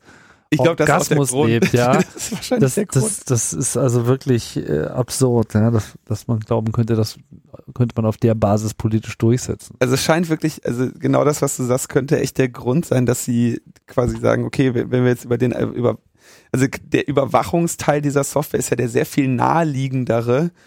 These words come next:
Speaker 1: um das Ganze jetzt als Dual-Use-Gut einzustufen.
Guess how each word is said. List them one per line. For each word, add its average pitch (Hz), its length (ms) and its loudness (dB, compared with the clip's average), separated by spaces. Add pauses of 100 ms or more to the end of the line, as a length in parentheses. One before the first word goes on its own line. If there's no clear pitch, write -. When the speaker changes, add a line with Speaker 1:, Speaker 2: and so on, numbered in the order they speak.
(280)
Speaker 1:
um 143 200 2
das 139 180 0
Ganze 139 280 0
jetzt 123 120 -2
als 123 200 -4
Dual-Use-Gut 127 720 -4
einzustufen. - 800 -14